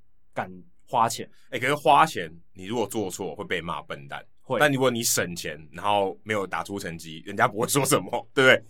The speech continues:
Speaker 2: 这，这很正常嘛，
Speaker 1: 对，
Speaker 2: 对不对？你说：
Speaker 1: 对。
Speaker 2: “啊，我，我，我就没钱嘛，对不对？
Speaker 1: 对。
Speaker 2: 我就没钱，然后我，我就只能打成这样。”那如果没钱，我打得好，像光芒队这样，哦，大家给你拍拍手，对不对？
Speaker 1: 嗯。
Speaker 2: 你打得烂，哦，像海盗一样，哦，大-，哦，正常，对不对？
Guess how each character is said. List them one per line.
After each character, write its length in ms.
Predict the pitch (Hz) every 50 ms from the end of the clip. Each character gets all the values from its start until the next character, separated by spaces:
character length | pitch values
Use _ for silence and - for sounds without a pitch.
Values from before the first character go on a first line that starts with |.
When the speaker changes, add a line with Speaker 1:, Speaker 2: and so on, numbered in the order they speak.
| - - - - - - - - - -
Speaker 2:
这， 120 | - 208
这 160 | 202 - 202
很 100 | 202 147
正 120 | 139 175 170
常 180 | 151 127 120
嘛， 60 | 117 -
Speaker 1:
对， 100 | 160 139
Speaker 2:
对 100 | 123 110
不 60 | 110 110 117
对？ 120 | 139 165
你 40 | -
说： 0 |
Speaker 1:
对。 80 | 110 123
Speaker 2:
“啊， 140 | 127 123
我， 140 | 117 110 110 -
我， 220 | 113 117 107 -
我 100 | 110 107
就 140 | 107 156 156
没 160 | 139 117 98 98
钱 220 | - - 92 76 78
嘛， 160 | 78 76 76
对 140 | - 98 92
不 40 |
对？ 140 | 92 90 85 82 -
Speaker 1:
对。 180 | 104 92 95 104
Speaker 2:
我 100 | 110 117
就 160 | 113 156 147
没 160 | 123 107 98 104
钱， 260 | - 92 80 73 71
然 120 | 76 78
后 80 | 76 80 85 85 -
我， 160 | 107 110 101 104
我 100 | 107 101
就 120 | 107 123
只 120 | 95 101 98
能 180 | 90 90 92
打 120 | 87 82 82
成 180 | - 85 80 80
这 160 | 85 85 80
样。” 140 | 80 78 - - - - -
那 100 | - 175
如 60 | 175
果 100 | 175 160 131
没 160 | 120 123 147
钱， 140 | 143 120 107
我 60 | 113
打 140 | 110 90 87
得 100 | 87 87
好， 160 | 90 76 76
像 240 | - 113 107 101 98
光 160 | - 104 101
芒 160 | 98 87 87
队 140 | 92 90 82
这 80 | 85 85
样， 80 | 76 -
哦， 240 | 131 120 117 113
大 60 | 113 113
家 60 | 107
给 80 | 107
你 60 | 95 85
拍 120 | 92 92
拍 140 | 92 90 87
手， 200 | - 80 73 - -
对 100 | - 101
不 60 | 98
对？ 100 | 92 85 107
Speaker 1:
嗯。 200 | 110 107 101 101 - -
Speaker 2:
你 80 | - 135
打 140 | 135 117 110
得 60 | 110
烂， 160 | 123 123 110 98
哦， 200 | 95 98 92 85
像 240 | 82 - 104 101 95 - - -
海 160 | - 87 82
盗 220 | 95 104 95 85
一 60 | 85
样， 140 | 90 85 82 -
哦， 220 | 69 78 73 62 - -
大-， 140 | 90 82 82 - -
哦， 100 | 78 78 76
正 160 | 107 101 95
常， 160 | 87 80 67 69 -
对 80 | 82 82
不 60 | 82
对？ 120 | 78 71